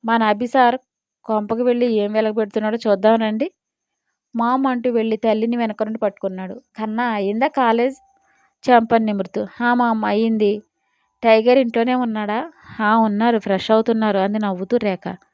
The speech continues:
చచ్చాంపో అని నెత్తిన చేతులు పెట్టుకుని,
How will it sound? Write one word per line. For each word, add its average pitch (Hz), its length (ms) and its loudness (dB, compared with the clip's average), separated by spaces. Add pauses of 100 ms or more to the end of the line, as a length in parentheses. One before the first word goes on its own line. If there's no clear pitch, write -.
(440)
చచ్చాంపో 277 560 4 (240)
అని 226 340 0
నెత్తిన 208 400 0
చేతులు 208 340 0
పెట్టుకుని, 190 480 -2